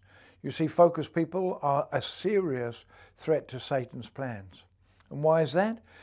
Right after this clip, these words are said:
Because I've found focused people are determined people. Focused people are non-compromising people. Focused people are disciplined people. Focused people are people who win. Amen.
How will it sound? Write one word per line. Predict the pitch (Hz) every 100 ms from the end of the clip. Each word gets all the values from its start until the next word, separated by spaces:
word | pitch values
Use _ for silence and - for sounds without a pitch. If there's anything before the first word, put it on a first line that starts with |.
| -
Because | - 165
I've | 160 160 147
found | 190 196 175 143
focused | - 226 214 160
people | - 175 143
are | 135
determined | 117 120 147 156 160
people. | 151 156 180 180 _ _ _ - -
Focused | - 160 156 151 -
people | 160 156 147
are |
non-compromising | 127 135 151 160 143 147 143 143 135 131 113 123
people. | 135 131 131 117 _ - - -
Focused | - 165 165 147
people | 165 165 160
are | 135
disciplined | 123 151 151 147 160 147
people. | 151 - 156 - _ _ - _
Focused | - 160 156 143
people | - 147 139
are |
people | - 156 147
who | 139 156
win. | 139 131 143 120 87 _ _ _ _ 131
Amen. | 131 139 151 160